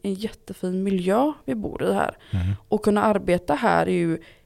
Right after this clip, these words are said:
Speaker 1: är ju bara en fördel att kunna vara så nära havet exempelvis. Så.
Speaker 2: Mm.
Speaker 1: Mm.
Speaker 2: Gör, gör ni från nämnden några särskilda satsningar när det gäller arbetsmiljön eller så?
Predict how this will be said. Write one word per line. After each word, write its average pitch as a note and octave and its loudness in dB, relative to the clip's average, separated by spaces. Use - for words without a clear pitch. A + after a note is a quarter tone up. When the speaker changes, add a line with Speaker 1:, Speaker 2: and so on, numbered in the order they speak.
Speaker 1:
är G#3 -6
ju F3 -2
bara E3 2
en E3+ 0
fördel F3 0
att F3 -4
kunna F3 -2
vara E3+ -4
så F3 -8
nära F3 -6
havet - -6
exempelvis. - -6
Så. G2+ -6
Speaker 2:
Mm. G#2 0
Speaker 1:
Mm. G3+ -12
Speaker 2:
Gör, C#3+ 6
gör C3+ 6
ni C3+ 8
från C3 6
nämnden B2+ 4
några D#3 4
särskilda A2 2
satsningar - 2
när C3+ 6
det B2 4
gäller F#2+ 4
arbetsmiljön A2+ 2
eller C#3 0
så? - -8